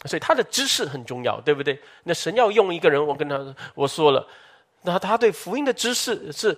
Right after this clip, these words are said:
很主要的，因为福音是要传的，你传错就糟糕了。但是第二个东西呢，神用那个人呢，要看他的心术，心术。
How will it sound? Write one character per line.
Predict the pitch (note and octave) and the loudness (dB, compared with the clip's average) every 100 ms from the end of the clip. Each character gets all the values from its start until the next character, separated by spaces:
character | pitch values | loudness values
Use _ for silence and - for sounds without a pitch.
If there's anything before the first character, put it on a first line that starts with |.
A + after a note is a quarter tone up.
| - - _ _ | -6 -20 _ _
很 | - G#3+ | -12 -10
主 | A#3 E3 | -6 2
要 | F3+ D3 | 4 4
的， | - - _ _ _ _ | 0 -12 _ _ _ _
因 | - A3+ | -2 2
为 | B3+ - _ _ _ | 2 -2 _ _ _
福 | - B3+ | -6 -4
音 | C#4 | -2
是 | B3 | 2
要 | G#3 F3+ | 2 2
传 | - - A#2 B2 | -4 0 0 0
的， | C#3 - _ _ - - | -8 -14 _ _ -20 -4
你 | D#3 | -4
传 | E3 - C3 F3 | -2 2 2 2
错 | - B3+ | -4 -4
就 | D#3+ D3 | -4 -2
糟 | C3 A2+ | 0 0
糕 | G#2 | -2
了。 | G#2 A2+ _ - | -8 -10 _ -8
但 | C3 | -8
是 | - | -8
第 | - D4+ | -4 0
二 | D4+ | 2
个 | A3 | 2
东 | G3 F3 | -2 -6
西 | F3 D3+ | -6 0
呢， | C#3+ A#2+ - - - | 0 0 -10 -20 -16
神 | - - E3 A3+ | -4 0 0 2
用 | A#3+ G3+ | -2 -2
那 | G3 | -2
个 | F#3 | 0
人 | C3 | 0
呢， | B2+ C3 | -2 0
要 | D#3 | 0
看 | D3+ - D#3+ | 0 -2 -4
他 | C3 D3 | -2 -4
的 | A#2+ | -2
心 | - C#3 C#3 | -4 -4 -6
术， | - C3+ _ _ - _ _ _ _ _ - | -10 -12 _ _ -20 _ _ _ _ _ -6
心 | - F3 E3+ | -4 -4 -6
术。 | - | -12